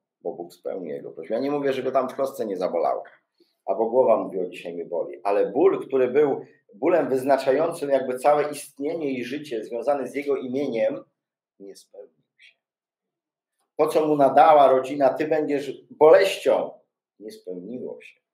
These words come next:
Był błogosławieństwem. Ważne dla mnie jest, abyśmy popatrzyli na to, czy chcesz być mężczyzną, kobietą sukcesu.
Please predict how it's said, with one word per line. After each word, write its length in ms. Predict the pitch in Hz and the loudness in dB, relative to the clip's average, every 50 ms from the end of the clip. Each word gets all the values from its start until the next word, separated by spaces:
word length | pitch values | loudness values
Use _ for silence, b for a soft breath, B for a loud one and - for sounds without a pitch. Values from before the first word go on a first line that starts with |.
| _ _ 92 | _ _ -14
Był 140 | 92 87 | -14 -14
błogosławieństwem. 1000 | 82 78 90 95 98 90 87 - - 82 78 82 82 78 76 73 - - _ _ _ _ _ _ _ _ _ _ _ _ B B B B B B B B B B B | -12 -12 -12 -12 -10 -12 -14 -14 -14 -14 -14 -12 -14 -16 -16 -18 -20 -20 _ _ _ _ _ _ _ _ _ _ _ _ B B B B B B B B B B B
Ważne 400 | _ 135 165 202 196 185 175 156 | _ 4 4 6 6 4 2 2
dla 240 | 143 165 165 160 156 | 2 2 2 2 0
mnie 120 | 147 143 | -2 -2
jest, 160 | 143 143 - 143 | -2 0 0 0
abyśmy 320 | 131 131 131 - 135 127 | 0 0 -2 -8 -6 -4
popatrzyli 480 | 127 127 127 127 123 123 - 131 131 131 | -2 0 0 0 0 -2 -2 -4 -2 -2
na 160 | 127 127 127 | -2 -2 0
to, 180 | 131 123 120 | 0 -2 -2
czy 120 | - 139 120 | -2 -6 -8
chcesz 320 | 117 - 165 165 147 139 | -8 -4 -4 -4 -4 -4
być 300 | 143 143 131 - 135 120 | -8 -10 -10 -12 -16 -12
mężczyzną, 580 | 120 120 117 113 - - 127 127 123 123 120 123 | -8 -8 -8 -8 -8 -12 -14 -10 -8 -8 -6 -6
kobietą 380 | 117 107 110 110 110 110 104 | -6 -8 -6 -6 -8 -8 -10
sukcesu. 600 | - - - - - - - 69 - - _ _ | -10 -12 -18 -20 -16 -12 -12 -12 -12 -12 _ _